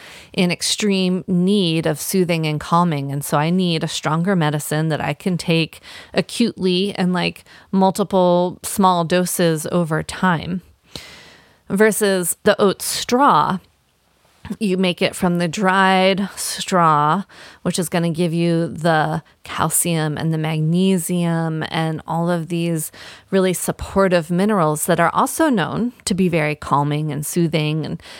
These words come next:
help to build our skeleton and our skin and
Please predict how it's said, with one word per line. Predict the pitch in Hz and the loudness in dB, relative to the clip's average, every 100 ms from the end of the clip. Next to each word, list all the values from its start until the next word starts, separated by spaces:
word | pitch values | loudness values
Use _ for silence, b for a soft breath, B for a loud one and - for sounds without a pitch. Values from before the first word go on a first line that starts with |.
| B | B
help | - 156 | 0 0
to | - 160 | 0 -6
build | - 160 156 156 156 151 | 0 0 2 2 0 -2
our | - 156 147 139 139 139 B B B B B _ _ | 0 2 4 2 0 -8 B B B B B _ _
skeleton | - - 160 151 151 - 156 147 147 151 | -8 0 0 2 0 0 0 0 -2 -4
and | - 151 147 - | -4 -4 -4 -6
our | - 147 151 | -2 -2 -2
skin | - - 180 180 160 156 156 156 - | -4 -2 0 0 0 0 -2 -4 -4
and | 156 143 135 | -4 -2 -4